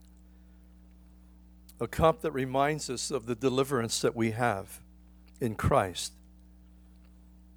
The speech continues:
Lord, over any sin, all sin, we thank you for that.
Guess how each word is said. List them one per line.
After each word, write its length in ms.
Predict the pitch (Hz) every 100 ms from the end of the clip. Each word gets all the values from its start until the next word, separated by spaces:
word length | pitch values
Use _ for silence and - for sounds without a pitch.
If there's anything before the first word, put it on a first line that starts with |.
| - -
Lord, 200 | 123 120
over 420 | 127 131 143 127 - - - - - - - - - - - -
any 240 | 139 156 156
sin, 380 | - 123 90 80 - - -
all 240 | 135 147
sin, 380 | 117 - 113 92 - - - - - - - - - - - - - - - - - - - -
we 120 | 127
thank 320 | - 147 147
you 60 | 131
for 160 | - 107
that. 260 | 98 -